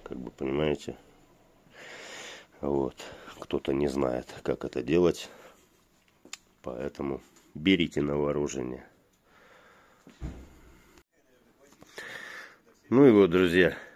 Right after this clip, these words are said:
конечный вариант. Гвоздики. Вот эта тесемочка скрыла все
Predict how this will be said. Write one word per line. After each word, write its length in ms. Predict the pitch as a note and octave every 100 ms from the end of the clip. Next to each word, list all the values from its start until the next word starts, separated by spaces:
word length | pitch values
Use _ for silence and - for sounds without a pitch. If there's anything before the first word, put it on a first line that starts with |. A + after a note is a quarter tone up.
| - -
конечный 540 | F2+ E2+ E2+ - D#2+
вариант. 520 | D#2 E2 F#2+ B2+ C3 - - _ _ _ _ - _ _ _ _ _ _ _
Гвоздики. 1040 | D#2+ D2+ E2+ D#2+ F#2 A#2 A2 A2 - A2+ F#2+ - _ _ _ _ _ _ _ - - - - - - _ D#2
Вот 260 | C#2+ C#2+
эта 240 | C#2+ C#2+ C#2+
тесемочка 1000 | - E2 - G#2 G#2+ G2 - F#2+ E2+ - _ _ _ - - - - - _ _ _ _
скрыла 680 | - - F#2+ E2+ E2+ D2+ D2
все 420 | - - E2 D2